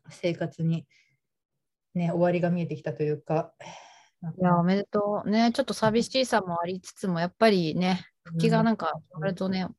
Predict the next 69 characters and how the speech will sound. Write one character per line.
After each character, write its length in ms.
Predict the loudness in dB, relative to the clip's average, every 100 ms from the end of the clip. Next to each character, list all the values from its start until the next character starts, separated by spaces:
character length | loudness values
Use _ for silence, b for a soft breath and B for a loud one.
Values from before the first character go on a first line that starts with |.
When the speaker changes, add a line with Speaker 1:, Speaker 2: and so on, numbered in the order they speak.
| _
Speaker 2:
か 120 | -8 -2
明 160 | 0
確 220 | 0 0
な 120 | 0 0
ね、 140 | -2
こ 220 | -4 -8
う、 40 | -8
目 140 | -8
標 160 | -2 -2
と 100 | 0
い 40 |
う 60 | -2
か。 260 | -4 -8 -14 B B B
Speaker 1:
あ 40 | -2
ー、 440 | 0 0 0 -2
そ 160 | -4 -8
う 40 |
っ 40 | -10
す 340 | -14 -8 0
ね。 300 | 2 0 -2 _
Speaker 2:
ね。 300 | -14 -12 -12 -12
Speaker 1:
ち 80 |
ょ 60 | -12
っ 20 |
と、 100 | -8
Speaker 2:
あ 40 | -6
れ 120 | -6
が 180 | -6 -6
で 120 | -6
き 100 | -10
て。 200 | -14 -12 -12 -6 -4 0
Speaker 1:
そ 100 | 2
う、 20 |
Speaker 2:
う 20 | 0
ん。 20 |
Speaker 1:
こ 200 | -2 -6
の、 160 | -4 -6 -8
ね、 160 | -8 -6
育 220 | -6 -6
休 160 | -2 -2
の 100 | -4
期 120 | -2
間 180 | 0 0
っ 40 |
て 100 | 2
い 20 |
う 80 | 2
の 100 | 2
も、 160 | 2 0
ま 260 | 0 0
あ、 40 | -2
ほ 160 | -2
ら、 160 | -2 -2
人 260 | -2 -4 -4
生 540 | 0 2 2 0 -2
の 160 | -4 -4
中 280 | -4 -4
で 120 | -6 -8
こ 280 | -8 -8 -4
う 20 |
ね、 320 | -2 -2 -4 -10 _ _
ち 120 | -8 -8
ょ 20 |
っ 80 | -8 0
と 100 | 0
し 80 |
か 140 | 2 0
な 200 | 0 -2
い 200 | -4